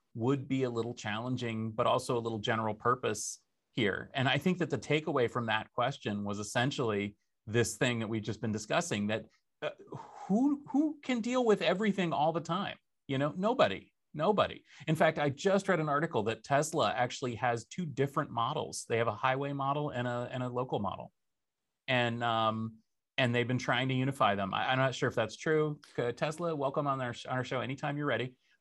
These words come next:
Um, but, uh, but that was, you know, that they don't even have a general purpose, uh, self-driving model. They've got two models. Uh, I don't know. Um, another one that came up, uh, very frequently,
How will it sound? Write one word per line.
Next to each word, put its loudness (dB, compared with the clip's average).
Um, 8
but, 8
uh, 6
but 2
that 6
was, 0
you -2
know, 2
that -2
they 4
don't 6
even 2
have 2
a -2
general -2
purpose, -4
uh, -4
self-driving 0
model. 2
They've -2
got 0
two -6
models. -8
Uh, -6
I -8
don't -2
know. -6
Um, 6
another 8
one 4
that 0
came 0
up, 4
uh, 2
very 4
frequently, -4